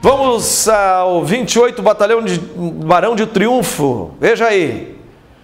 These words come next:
Durante uma barreira na localidade da Zona dos Pacheco, interior do município, abordaram um, um rapaz que pilotava uma motocicleta, foi revistado, tava com um saco amarrado na moto.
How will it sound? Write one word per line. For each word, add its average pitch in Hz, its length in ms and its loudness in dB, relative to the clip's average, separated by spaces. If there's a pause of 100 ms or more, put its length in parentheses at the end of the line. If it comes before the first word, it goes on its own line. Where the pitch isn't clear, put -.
(300)
Durante 165 460 0
uma 160 180 2
barreira 160 540 0
na 156 80 2
localidade 151 840 0
da 151 200 2
Zona 160 340 0
dos 143 320 -2
Pacheco, 160 640 0
interior 151 360 0
do 151 120 -2
município, 175 840 -2 (340)
abordaram 165 680 0
um, 135 500 -2
um 139 40 -6
rapaz 147 360 0
que - 80 -12
pilotava 156 540 0
uma 147 80 -2
motocicleta, 147 920 0 (480)
foi 160 240 0
revistado, 175 840 0 (240)
tava 160 220 2
com 165 140 -8
um 156 100 -2
saco 180 720 -2
amarrado 147 560 0
na 143 100 0
moto. 151 460 -2